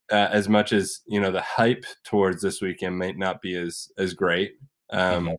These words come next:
Speaker 1: think the hope of this weekend actually is, is as great as ever.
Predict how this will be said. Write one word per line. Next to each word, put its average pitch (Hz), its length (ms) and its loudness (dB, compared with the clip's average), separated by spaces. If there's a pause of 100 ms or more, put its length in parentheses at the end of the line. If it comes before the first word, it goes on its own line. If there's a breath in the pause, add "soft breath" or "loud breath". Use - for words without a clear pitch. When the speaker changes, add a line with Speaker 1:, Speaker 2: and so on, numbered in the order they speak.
Speaker 1:
think 120 140 -8
the 107 80 6
hope 127 220 4
of 104 80 8
this 87 200 2
weekend 85 360 -2
actually 87 380 0
is, 87 320 -2
is 92 180 0
as 85 120 -4
great 95 260 4
as 87 120 4
ever. 104 360 2